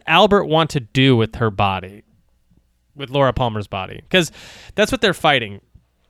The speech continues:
over. Doctor Hayward wants Laura, uh, I guess, prepped and ready for the funeral,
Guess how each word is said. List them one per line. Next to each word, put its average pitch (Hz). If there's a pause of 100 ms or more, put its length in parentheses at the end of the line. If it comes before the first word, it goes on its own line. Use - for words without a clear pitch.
(160)
over. 127
Doctor 165
Hayward 165
wants 143
Laura, 135 (1080)
uh, 135 (180)
I 131
guess, 139
prepped -
and 156
ready 147
for 139
the 120
funeral, 123